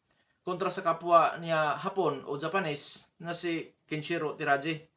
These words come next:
Isang unification title bout po yon sa pagitan ng W B C at W B A, na kung saan natalo itong si Kyoguchi sa kanunahang pagkakataon sa laban by seventh round technical knockout.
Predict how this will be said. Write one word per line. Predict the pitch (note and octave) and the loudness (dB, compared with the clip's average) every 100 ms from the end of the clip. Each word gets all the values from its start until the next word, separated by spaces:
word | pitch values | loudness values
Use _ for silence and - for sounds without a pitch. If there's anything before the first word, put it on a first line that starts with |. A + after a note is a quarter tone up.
| _ _ - _ _ _ _ F3+ | _ _ -20 _ _ _ _ -2
Isang | A3 G3+ | 2 2
unification | G3 G3 G3 F#3 F3+ F3 | 2 2 0 0 -4 -4
title | E3+ F3 E3 | -4 -4 4
bout | E3+ E3+ | 4 4
po | G#3+ A3 | -2 0
yon | F3+ D3+ C#3+ D3 - | 2 0 -2 -12 -10
sa | D#3+ | -8
pagitan | D#3+ D#3+ E3 E3 | -6 -6 -2 -2
ng | D#3+ | -2
W | D#3+ E3 | -2 -2
B | E3+ | -2
C | E3 | -2
at | E3 | -6
W | E3 E3 | -6 -4
B | E3+ | -2
A, | G3+ F#3+ - _ _ _ _ _ _ _ _ _ | 0 0 -2 _ _ _ _ _ _ _ _ _
na | C3 C#3+ | -10 -8
kung | C#3+ | -4
saan | F3+ D#3+ D#3 C#3+ | 4 4 4 0
natalo | C#3+ C#3+ D#3 D3+ | -2 0 2 2
itong | C#3 D3 | -2 -4
si | D3 D3+ | -10 -12
Kyoguchi | C#3+ D#3+ D3 | -8 -8 -6
sa | D3+ | -6
kanunahang | C#3+ D3+ D3 | -4 -4 -6
pagkakataon | C#3+ D3+ D3+ B2+ C3+ | -8 -4 0 0 0
sa | D#3 | 0
laban | D3+ C#3+ C3 | 0 2 0
by | B2+ C3+ A#2+ | 2 0 0
seventh | D#3+ D3 C#3+ | -2 -4 -2
round | D3 C#3+ C3 - - | -2 0 -2 -12 -10
technical | C#3+ C#3+ C#3 | -8 -4 -2
knockout. | C#3 A#2 C3+ C#3 | -2 0 0 -2